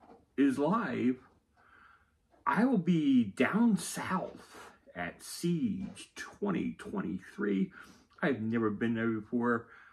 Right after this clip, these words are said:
Um, so ultra excited. Um, I've already made a deal,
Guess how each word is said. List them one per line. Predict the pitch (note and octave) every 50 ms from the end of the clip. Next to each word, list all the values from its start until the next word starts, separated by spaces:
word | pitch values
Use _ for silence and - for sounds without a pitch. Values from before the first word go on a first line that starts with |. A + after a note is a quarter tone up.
| - _ _ -
Um, | - G#2+ A2 A2 A2 G#2+ - A2 A2 G#2+ G#2 G2+ G2+
so | - - B2+ C3 -
ultra | - F3+ D#3+ E3 D#3+ B2
excited. | A#2 - - - D#3+ D#3 E3 E3+ E3 D#3+ D#3+ D#3 D#3+ - - - - - - - _
Um, | - A#2+ A#2+ A#2 A#2 A#2 A2+ A2+ A2+ - - A2+ G2+ G#2 - -
I've | - B2+ C#3+ E3
already | A3 A#3+ G3+ C3+
made | A#2 A#2+ B2 C3 D3+ D#3+
a | D3+ - - - A2 G#2+
deal, | G#2 G2+ F#2+ F#2+ - A#2+ B2+ C#3+ D3+ C#3 G#2+ - - F2 G2 G2+ G2+ -